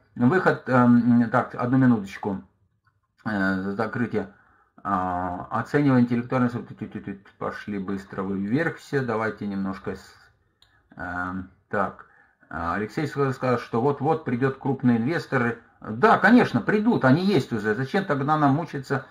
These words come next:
с привлечением новых мелких, да ещё с новыми? Почему? Мы не мучаемся, мы ведём процесс. Или, ну вот, э, смотрите, другой момент.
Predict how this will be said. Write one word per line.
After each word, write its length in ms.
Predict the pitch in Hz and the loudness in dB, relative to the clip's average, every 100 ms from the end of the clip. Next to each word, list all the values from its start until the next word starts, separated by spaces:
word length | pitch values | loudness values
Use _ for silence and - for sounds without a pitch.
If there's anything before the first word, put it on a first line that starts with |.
| - | -20
с 40 | _ | _
привлечением 480 | 127 131 - 147 131 | -2 -2 0 4 4
новых 320 | 151 135 131 | 4 0 2
мелких, 420 | 123 107 117 104 | 2 2 -4 -4
да 80 | 117 | -2
ещё 320 | 120 - 151 | -2 -2 -4
с 100 | - | -2
новыми? 460 | 131 127 123 120 - _ _ _ | 0 4 4 4 -2 _ _ _
Почему? 640 | - 123 - 190 131 95 - | -4 -4 0 2 4 2 -6
Мы 200 | - 120 | 4 4
не 100 | 160 | 6
мучаемся, 760 | 143 190 202 175 110 95 - - _ _ - | 4 2 0 0 0 0 -10 -20 _ _ 4
мы 180 | 127 151 | 6 6
ведём 320 | 151 147 120 | 6 6 4
процесс. 680 | 123 120 - 156 170 - _ _ - | 4 0 0 0 0 -4 _ _ 0
Или, 320 | 135 175 180 - | 4 6 4 -4
ну 160 | 117 170 | 0 4
вот, 260 | 202 202 139 | 4 2 2
э, 160 | 143 | 2
смотрите, 480 | 139 175 175 151 139 | 2 0 0 0 2
другой 340 | 139 196 160 135 | 2 4 6 6
момент. 380 | 131 131 107 | 6 6 2